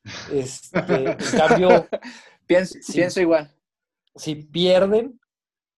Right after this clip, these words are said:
Speaker 1: yo con orgullo me pongo mi jersey y digo, "Me vale que perdieron, yo soy Chiva". Y de favoritas yo creo que me quedo con la Reebok, la de Sin Publicidad.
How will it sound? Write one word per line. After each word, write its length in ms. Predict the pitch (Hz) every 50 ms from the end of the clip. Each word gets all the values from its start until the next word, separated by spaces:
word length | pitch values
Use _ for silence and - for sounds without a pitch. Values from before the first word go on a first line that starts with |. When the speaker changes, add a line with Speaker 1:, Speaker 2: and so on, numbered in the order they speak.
| _ _ _ _ _ _ _
Speaker 1:
yo 260 | 139 143 147 160 160
con 180 | - 185 180 175
orgullo 480 | 165 156 147 - 156 165 165 160 180
me 140 | 180 180 165
pongo 280 | 156 156 151 160 175 180
mi 140 | 175 160 143
jersey 300 | 147 147 151 151 151 170
y 40 | 160
digo, 140 | 147 147 147
"Me 120 | 147 135
vale 260 | 135 135 143 151 170 170
que 100 | - 156
perdieron, 380 | - 139 135 139 139 139 139 131
yo 100 | 139 135
soy 160 | 147 160 165
Chiva". 400 | 160 - - 135 131 127 120 117 _ - - _ _ _ _ _ _ _ _ _ _
Y 760 | _ 208 208 220 233 233 240 240 240 247 254 254 247 233 226 _ _ _ _ _
de 1300 | _ 143 135 139 147 151 147 147 147 143 143 143 143 143 143 143 139 139 139 143 143 139 143 143 - _ _ _ _ _ _ _ _ _ _ _ _ - _ _ _ _
favoritas 640 | _ - 160 151 147 151 156 175 185 190 214 202 185
yo 100 | 196 185
creo 140 | 190 196 180
que 100 | 190 185
me 140 | 165 160 151
quedo 220 | - 160 175 180 175
con 160 | 175 160 143
la 100 | 139 135
Reebok, 560 | 131 135 147 175 196 190 220 254 262 - - - _ - _ _ _ _ _ _ _ _ _
la 180 | - 139 139 131
de 120 | 131 131
Sin 180 | 131 147 139 147
Publicidad. 640 | 139 139 135 135 131 135 143 143 160 185 226 -